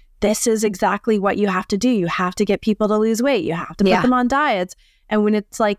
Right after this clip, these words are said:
Speaker 1: that's all that you know, and when you are taught and believe that that's the truth, you think that that's the only way to do it. And so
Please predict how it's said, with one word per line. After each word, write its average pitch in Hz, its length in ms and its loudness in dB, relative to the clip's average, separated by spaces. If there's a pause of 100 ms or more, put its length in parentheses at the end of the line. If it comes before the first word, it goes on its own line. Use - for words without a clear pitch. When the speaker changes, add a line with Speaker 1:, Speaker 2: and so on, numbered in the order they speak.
Speaker 1:
that's 220 340 -2 (140)
all 214 240 2
that 214 160 0
you 202 140 -2
know, 196 340 2
and 208 180 0
when 185 220 -2
you 208 460 0
are 196 160 0
taught 196 440 -2
and 196 160 0
believe 185 760 0
that 185 180 -2
that's 190 280 -2
the 185 100 -6
truth, 226 480 0 (260)
you 214 140 2
think 269 400 -2
that 202 260 0
that's 202 240 -2
the 202 120 2
only 196 260 2
way 190 160 0
to 180 100 -2
do 240 260 0
it. 208 200 0
And 196 160 0
so 180 360 0